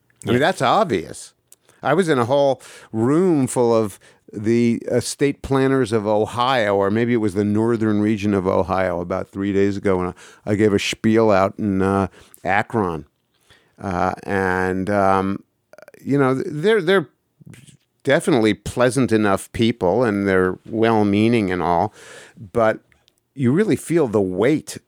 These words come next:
Speaker 1: of the conventional thought just hanging in the air there, you know, and the,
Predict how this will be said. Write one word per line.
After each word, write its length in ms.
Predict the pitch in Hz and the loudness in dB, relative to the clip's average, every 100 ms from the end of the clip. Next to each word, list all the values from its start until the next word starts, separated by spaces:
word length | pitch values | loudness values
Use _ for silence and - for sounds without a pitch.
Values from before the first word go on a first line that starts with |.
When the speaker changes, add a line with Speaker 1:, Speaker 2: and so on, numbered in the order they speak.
| _ - | _ -2
Speaker 1:
of 520 | 92 92 90 - - | 0 0 -4 -12 -16
the 180 | 101 98 | -6 -6
conventional 680 | 107 95 104 131 - 90 80 | -2 0 2 0 0 -4 -4
thought 480 | - 110 143 - | -2 -2 0 -4
just 320 | - 90 80 - | -2 -4 -4 -4
hanging 400 | 117 113 117 107 | 0 2 2 0
in 140 | 92 | -2
the 180 | 82 78 | -2 0
air 280 | 110 196 190 | 0 0 0
there, 260 | 87 78 | -2 -2
you 140 | 80 90 | -4 -2
know, 240 | 90 98 | -2 -2
and 180 | 95 92 | 0 0
the, 160 | 92 | -2